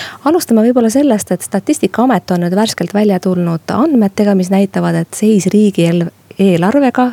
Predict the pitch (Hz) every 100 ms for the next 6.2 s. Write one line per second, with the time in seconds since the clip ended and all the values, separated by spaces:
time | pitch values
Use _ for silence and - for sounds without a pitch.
0 | 196 165 220 302 277 247 - 233 226 -
1 | - - - - 226 170 170 185 180 -
2 | 175 175 269 285 196 190 185 180 185 -
3 | 214 208 185 226 247 214 208 190 190 185
4 | 185 - 160 165 165 165 165 156 156 156
5 | 208 277 - 190 165 175 175 - 302 233
6 | 208 214